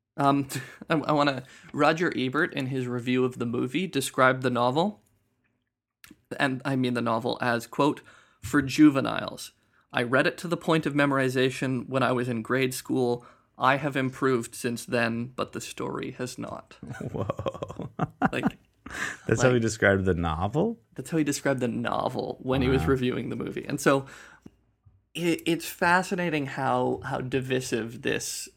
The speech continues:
Speaker 1: this book is for, for people who love science fiction. But then, like, continuing on through to the movie, it ends up being divisive in other ways too. And,
Speaker 2: Mm-hmm.
Speaker 1: and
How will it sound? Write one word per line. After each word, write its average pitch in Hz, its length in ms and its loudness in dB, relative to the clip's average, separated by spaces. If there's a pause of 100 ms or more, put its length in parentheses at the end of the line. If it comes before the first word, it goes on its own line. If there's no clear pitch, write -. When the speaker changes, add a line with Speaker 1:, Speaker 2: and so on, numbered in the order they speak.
(120)
Speaker 1:
this 127 460 -4
book 127 600 -2 (920)
is 185 340 0
for, 135 600 -2 (240)
for 131 180 0
people 139 340 -2
who 135 120 -4
love 127 220 4
science 117 360 -4
fiction. 120 500 -6 (380)
But - 180 -2
then, 139 360 2
like, 120 200 -4
continuing 143 680 -2
on 123 400 0
through 131 320 -2
to 131 120 -8
the 117 80 -4
movie, 127 520 -2 (300)
it 135 160 0
ends 131 240 0
up 123 200 0
being 127 220 -2
divisive 120 500 -2
in 113 100 -4
other 117 200 -2
ways 113 300 -6
too. 147 520 0
And, 123 300 -2
Speaker 2:
Mm-hmm. 92 140 -6 (1200)
Speaker 1:
and 160 240 0